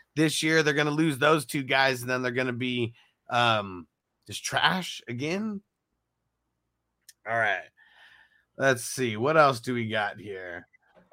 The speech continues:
Uh, so, s-, talked about it before. Can't wait for Aaron Rodgers to come out of the dark, because he was supposed to go into the dark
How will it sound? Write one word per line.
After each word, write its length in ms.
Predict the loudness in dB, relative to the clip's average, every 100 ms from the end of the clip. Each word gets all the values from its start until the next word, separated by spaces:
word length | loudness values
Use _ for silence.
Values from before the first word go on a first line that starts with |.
| -2
Uh, 1300 | 2 4 4 2 0 0 -2 -4 -6 -8 -12 -14 -16 -20 -20 _ _ _ _ _ _ _ _ _ _ _ _ _ -20 -2
so, 440 | 10 10 10 4 -10 -14
s-, 240 | -14 -16 _ _
talked 240 | 10 10 12
about 200 | 10 12
it 60 |
before. 560 | 6 6 10 10 8 4 2
Can't 140 | 6
wait 160 | 6 4
for 80 | 4
Aaron 240 | 6 6
Rodgers 400 | 8 8 6 0
to 100 | 0
come 220 | 4 6
out 120 | 6
of 80 | 4
the 60 | 0
dark, 360 | 2 2 2
because 240 | -6 -8 -6
he 60 |
was 120 | -6 -6
supposed 340 | 0 0 0
to 60 | -2
go 180 | 0
into 280 | 2 0 -4
the 100 | -4
dark 440 | 0 2 2 0